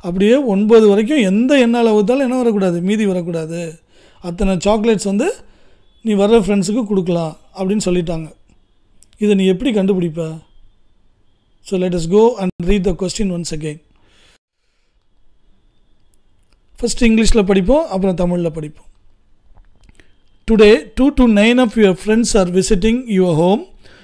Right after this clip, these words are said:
for your birthday party. Your parents told you to give them equal number of chocolates, but nothing should be left behind.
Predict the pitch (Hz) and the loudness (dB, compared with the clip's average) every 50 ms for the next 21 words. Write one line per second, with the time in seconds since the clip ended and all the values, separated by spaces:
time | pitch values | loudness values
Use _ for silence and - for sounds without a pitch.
0 | - _ - - - 190 185 190 196 190 190 202 220 220 220 185 185 190 196 175 | -20 _ -16 -2 2 2 4 4 4 4 4 4 4 2 2 0 0 0 0 0
1 | - - 202 196 175 - 180 170 165 - - - 160 165 - _ _ _ _ _ | 2 2 2 2 2 -2 -4 -6 -4 -4 -4 -4 -4 -6 -14 _ _ _ _ _
2 | _ _ _ _ _ _ - 202 202 196 185 170 - - 196 214 220 233 247 254 | _ _ _ _ _ _ 0 2 4 4 2 4 2 4 4 6 4 4 2 0
3 | - - - 226 214 214 214 190 202 202 214 247 294 339 - - _ - 208 196 | -2 -2 2 4 4 4 6 4 2 2 2 0 -2 -4 -8 -14 _ -2 -2 -2
4 | 175 170 196 220 226 208 208 214 233 330 415 - - - - - - _ _ _ | 0 0 0 0 2 4 2 2 2 0 -6 -12 -20 -20 -20 -20 -20 _ _ _
5 | _ _ _ _ _ _ _ _ - 202 247 269 226 - - 285 269 254 220 208 | _ _ _ _ _ _ _ _ 0 0 0 0 0 0 0 2 4 4 4 2
6 | 202 190 208 214 247 226 - - 208 185 175 156 - 185 170 165 147 - - - | 2 2 2 2 2 0 0 0 2 2 2 0 -4 -4 -4 -4 -6 -8 -10 -12
7 | - - - _ _ _ _ _ _ _ _ - 185 175 180 - 185 170 175 180 | -12 -14 -18 _ _ _ _ _ _ _ _ -8 -6 -6 -6 -4 -2 -2 -2 -2
8 | 175 - _ - 262 254 240 - 220 185 175 214 233 208 196 233 240 - - 185 | -2 -10 _ 0 0 2 2 2 0 0 2 0 2 2 2 2 0 -2 -4 -4
9 | 180 151 156 170 170 165 156 147 | -2 -2 0 -2 -2 -2 -4 -8